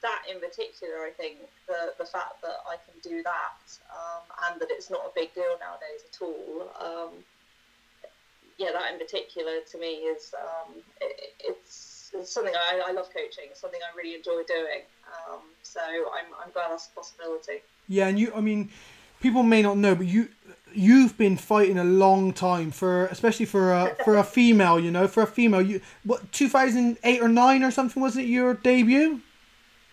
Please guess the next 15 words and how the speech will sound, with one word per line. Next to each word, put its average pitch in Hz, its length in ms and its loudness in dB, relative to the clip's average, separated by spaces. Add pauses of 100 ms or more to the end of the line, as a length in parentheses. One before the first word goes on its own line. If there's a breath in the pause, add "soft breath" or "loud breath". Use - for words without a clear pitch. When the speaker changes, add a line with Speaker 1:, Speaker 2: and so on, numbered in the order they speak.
(280)
Speaker 1:
Yeah, 214 340 0
two - 160 -20
thousand 214 280 -6
and 196 120 -8
nine. 190 400 -6
So, - 180 -8 (240)
um, 180 240 -6 (420)
in - 80 -20
fact, 202 260 -14 (720)
yeah, 208 160 0
eleven 196 280 -2
years 196 240 -2
ago 180 220 -4
this 180 200 -10
month. 185 180 -6